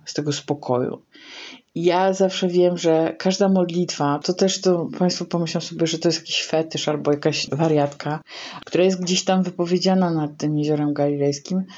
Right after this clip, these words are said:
ona ma zawsze taki mistyczny, mistyczny wymiar.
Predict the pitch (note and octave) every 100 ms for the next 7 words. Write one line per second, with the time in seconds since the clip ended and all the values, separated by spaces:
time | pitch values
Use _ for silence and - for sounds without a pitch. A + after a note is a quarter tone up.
0 | - - - - G3 F#3 F3+ F3+ F#3+ G3
1 | F3+ E3+ E3 - E3+ E3 E3+ - - -
2 | E3 E3 D#3+ D#3+ - E3 D#3+ - F#3 F3+
3 | D#3+ D#3+ D3 B2+ -